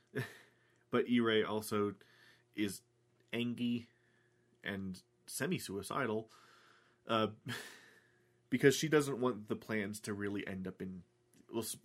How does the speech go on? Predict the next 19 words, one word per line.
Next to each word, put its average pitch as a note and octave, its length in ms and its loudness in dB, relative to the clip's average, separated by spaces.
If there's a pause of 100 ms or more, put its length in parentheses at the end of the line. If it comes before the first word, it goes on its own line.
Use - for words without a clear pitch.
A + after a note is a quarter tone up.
especially B2 360 -4
the G2+ 100 0
Empire's F#2+ 360 -6
hands, F#2+ 180 -8
but - 200 -10
kind F#3+ 260 -6
of A2+ 140 -8
really G2 300 -4
anyone's F#2+ 540 -8
hands, F#2 380 -8 (440)
'cause B2+ 120 -2
the B2 100 -2
whole C3+ 220 2
reason B2 300 0
she A2+ 160 -6
developed G#2+ 580 -2
it G2 160 -4
was G2+ 280 -4
for G2 220 -6